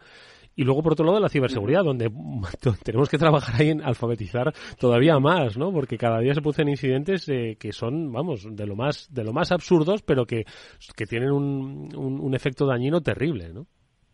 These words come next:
Speaker 2: Sí, sí, totalmente. Eh, efectivamente, lo que más tira, digamos, de los, de los hábitos digitales de los españoles es el, el ámbito del entretenimiento, ¿no? Pues el consumo de,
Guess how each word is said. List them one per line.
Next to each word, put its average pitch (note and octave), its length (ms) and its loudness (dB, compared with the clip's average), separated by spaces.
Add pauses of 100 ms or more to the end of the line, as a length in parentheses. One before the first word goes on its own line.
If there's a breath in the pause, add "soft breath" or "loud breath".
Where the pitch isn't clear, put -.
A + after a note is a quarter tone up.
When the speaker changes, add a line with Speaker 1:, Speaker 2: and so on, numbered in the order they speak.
(1000)
Speaker 2:
Sí, G#2+ 440 -8
sí, A2+ 140 -8
totalmente. G#2+ 640 -10 (180)
Eh, A2 380 -6 (320)
efectivamente, D3 560 0
lo C3+ 100 2
que A#2 80 -6
más C3 280 -8
tira, C#3 260 -2
digamos, B2+ 420 -8
de A#2 100 -10
los, G#2+ 240 -16 (240)
de G#2 100 -20
los G2+ 240 -20
hábitos A#2+ 580 -12 (540 loud breath)
digitales A#2+ 520 -6
de A2+ 80 -6
los A2 220 -10
españoles A#2 500 -6
es A2+ 240 -12
el, G#2 240 -10 (300)
el G#2 80 -18
ámbito A2 300 -10
del A2+ 100 -6
entretenimiento, G#2 720 -12
¿no? A2+ 280 -12
Pues - 160 -20
el F#2 80 -20
consumo G#2 480 -12
de, G2 320 -12